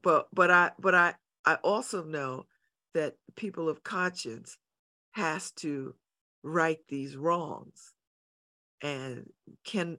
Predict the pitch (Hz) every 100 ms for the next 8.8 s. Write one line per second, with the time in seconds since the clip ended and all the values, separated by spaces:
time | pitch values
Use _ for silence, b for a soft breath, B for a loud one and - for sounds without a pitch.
0 | - 165 160 160 147 - 156 - 151 -
1 | 170 190 117 - _ _ _ _ _ _
2 | _ _ _ 151 139 147 - 160 156 -
3 | 175 160 - _ 165 160 - 175 170 -
4 | 160 - - 147 170 170 - 147 143 143
5 | 147 143 127 - 208 175 - - - _
6 | _ _ _ _ _ 160 - 196 196 175
7 | 156 - 151 _ - 143 143 147 175 160
8 | 135 - - 170 - - -